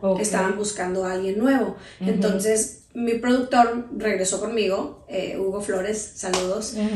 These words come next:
Speaker 2: eh, me dijo, "Oye, ¿qué crees?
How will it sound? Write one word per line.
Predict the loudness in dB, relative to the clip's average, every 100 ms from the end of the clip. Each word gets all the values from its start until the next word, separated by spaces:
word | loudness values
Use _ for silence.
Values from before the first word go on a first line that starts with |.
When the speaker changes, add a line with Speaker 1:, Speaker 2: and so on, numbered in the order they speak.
| 0 0
Speaker 2:
eh, | 2 4 6 4 2 -2 -6 -8 -14 -12
me | -4 2 2
dijo, | 2 2 2
"Oye, | 2 0 -2
¿qué | -2
crees? | -2 -2 -2 -6 -10